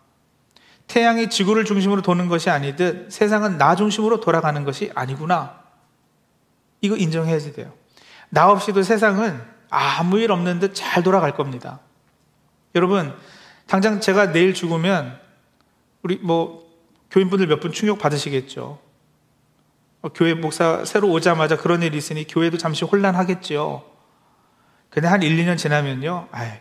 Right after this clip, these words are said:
그때 그런 일이 있었어." 하고 또 잘들 지내실 겁니다. 저 없어도 우리 아이들 그냥 알아서 잘 살 거고요. 저 없이도 아내도 자기 삶을 살아갈 겁니다. 슬플 때, 보고플 때 있겠죠.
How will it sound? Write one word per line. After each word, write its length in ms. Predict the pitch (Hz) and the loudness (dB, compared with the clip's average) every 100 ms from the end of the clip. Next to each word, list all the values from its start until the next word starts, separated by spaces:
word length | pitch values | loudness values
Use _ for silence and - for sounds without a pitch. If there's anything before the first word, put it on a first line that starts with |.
| _ | _
그때 260 | - - 151 | -14 -4 -4
그런 280 | - 151 | 0 -2
일이 120 | 147 175 | 0 -4
있었어." 680 | - 147 - 170 156 - _ _ _ _ _ _ | -6 -8 -6 -8 -8 -12 _ _ _ _ _ _
하고 340 | - 175 180 | -4 -2 -2
또 180 | 185 180 | -2 -2
잘들 300 | - 143 175 | 0 0 0
지내실 340 | 165 147 139 | -2 -4 -6
겁니다. 460 | - 151 127 123 147 _ _ _ _ _ _ _ _ _ _ _ _ _ _ _ _ _ _ _ _ | -8 -8 -10 -14 -20 _ _ _ _ _ _ _ _ _ _ _ _ _ _ _ _ _ _ _ _
저 140 | - | 2
없어도 340 | 190 190 214 196 | 2 2 2 2
우리 140 | 180 | 4
아이들 320 | 156 151 165 | 4 4 2
그냥 220 | 185 180 190 | 0 0 2
알아서 320 | - 160 190 | 2 2 0
잘 160 | 175 147 | 0 -2
살 260 | 196 190 | 0 -4
거고요. 480 | 180 151 147 180 165 - _ _ _ _ _ _ | -4 -6 -6 -8 -10 -18 _ _ _ _ _ _
저 140 | - | 4
없이도 760 | 165 196 - 220 226 226 214 - | 4 4 0 0 2 2 0 0
아내도 580 | - 160 196 190 202 196 | 2 4 2 2 0 -2
자기 240 | - 165 | -2 0
삶을 240 | 190 190 196 | 0 0 0
살아갈 360 | 214 208 151 | 2 2 0
겁니다. 500 | - 165 139 - 143 - _ _ _ _ _ _ _ _ _ _ _ | -2 -6 -8 -14 -18 -20 _ _ _ _ _ _ _ _ _ _ _
슬플 520 | - - 214 - 226 - | -8 -6 -2 -2 -2 0
때, 120 | 208 | 0
보고플 480 | - 165 185 196 196 | 2 2 2 0 0
때 120 | 214 | 0
있겠죠. 1080 | 180 147 - 202 208 - 208 160 113 139 | 0 -4 -2 -2 -2 -4 -2 0 -4 -12